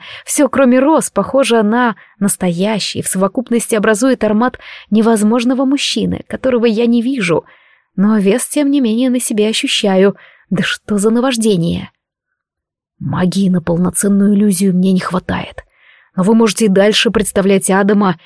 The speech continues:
эту вашу Вархову брачную ночь под звездносводом. Прикусив моё ухо, прорычал невидимый, ну, не значит, что неузнаваемый гад.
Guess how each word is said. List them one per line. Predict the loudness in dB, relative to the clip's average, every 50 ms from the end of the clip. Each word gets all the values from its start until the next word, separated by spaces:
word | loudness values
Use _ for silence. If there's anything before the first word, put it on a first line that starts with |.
| -20 -20 _ _ _ _
эту | -6 -6 -4 -2 -2 0
вашу | 2 2 2 0 0 0 0
Вархову | 0 0 0 0 0 0 -2 -2 0 0 0 2
брачную | 2 0 0 0 -2 -4 -4 -2 -2 0 2 2
ночь | 2 0 -2 -4 -4
под | -4 -4 -4
звездносводом. | -2 -2 0 0 2 0 0 0 -2 -2 -4 -4 -4 -4 -6 -6 -8 -10 _ _ _ _ _ _ _ _ _ _
Прикусив | -6 -4 -4 -2 -4 -2 -2 -4 -2 -2
моё | -2 0 0 2
ухо, | 0 0 -2 -2 -4
прорычал | -2 0 0 2 2 0 0 0 0 0 2
невидимый, | 2 2 2 2 2 2 2 2 2 2 0 -2 -4 -8 -16 -20 -20 -16 _ -4
ну, | -2 -2 0
не | 0 2 0 0
значит, | 0 0 0 0 -2 -4 -6 -6
что | -4 0 2 2 4
неузнаваемый | 4 4 2 2 2 2 2 2 4 4 4 4 2 2
гад. | 2 2 0 0 -2 -8